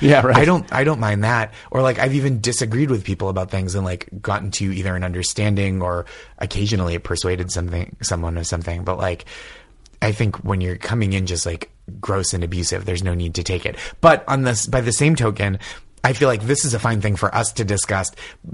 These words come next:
Speaker 2: to discuss. But, like, when it gets into, like, Bret Stephens writing for the Times of, like, "When people are mean to me on Twitter, it just, it, it proves that I'm right and they're wrong." And it's like,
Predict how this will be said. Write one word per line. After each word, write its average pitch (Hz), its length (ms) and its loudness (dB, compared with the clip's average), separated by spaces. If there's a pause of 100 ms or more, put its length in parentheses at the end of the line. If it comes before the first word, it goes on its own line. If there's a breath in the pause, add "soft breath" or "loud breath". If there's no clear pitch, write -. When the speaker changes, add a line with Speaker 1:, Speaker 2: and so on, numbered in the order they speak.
(120)
Speaker 2:
to 120 160 0
discuss. 101 500 0
But, - 220 -2
like, 107 240 0 (260 loud breath)
when 113 460 0
it 117 120 0
gets 120 240 0
into, 127 220 2
like, 101 240 2 (500 loud breath)
Bret 107 380 0
Stephens 101 800 0
writing 101 320 0
for 104 120 -2
the 95 140 2
Times 98 460 0
of, 90 100 -2
like, 90 260 -4 (160 loud breath)
"When 90 160 -2
people 110 300 0
are 110 80 4
mean 101 220 4
to 101 100 0
me 101 140 2
on 92 160 0
Twitter, 90 400 0 (280 loud breath)
it 98 160 -2
just, - 400 -2
it, 104 260 -2
it - 180 -4
proves 107 320 0
that 98 120 0
I'm 98 240 0
right 95 220 0
and 95 140 0
they're 95 100 0
wrong." 92 160 0
And 92 100 -6
it's 92 80 -4
like, - 200 -4